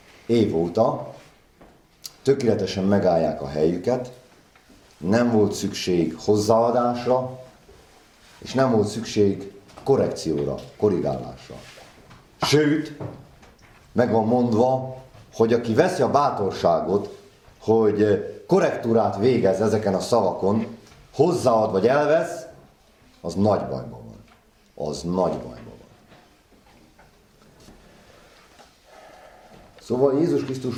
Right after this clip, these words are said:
utolsó általános kijelentései ezek, megszólnak elsősorban az ő népének, gyülekezetének, de szól az egész világnak. Mindenkinek, aki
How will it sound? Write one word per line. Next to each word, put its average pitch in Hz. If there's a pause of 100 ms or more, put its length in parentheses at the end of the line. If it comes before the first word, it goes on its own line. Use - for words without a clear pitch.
(100)
utolsó 104
általános 113
kijelentései 80
ezek, 76 (1120)
megszólnak 120 (220)
elsősorban 110
az 95
ő 92
népének, 98
gyülekezetének, 90 (340)
de 104
szól 117
az 113
egész 113
világnak. 78 (1200)
Mindenkinek, 123
aki 101